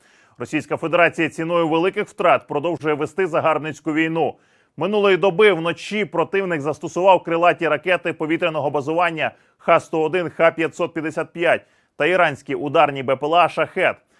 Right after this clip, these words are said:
Силами та засобами повітряних командувань у взаємодії з протиповітряною обороною інших складових сил оборони України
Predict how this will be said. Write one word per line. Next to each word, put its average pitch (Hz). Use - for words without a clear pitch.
Силами 185
та 151
засобами 147
повітряних 175
командувань 143
у 151
взаємодії 147
з -
протиповітряною 185
обороною 156
інших 190
складових 165
сил 180
оборони 151
України 175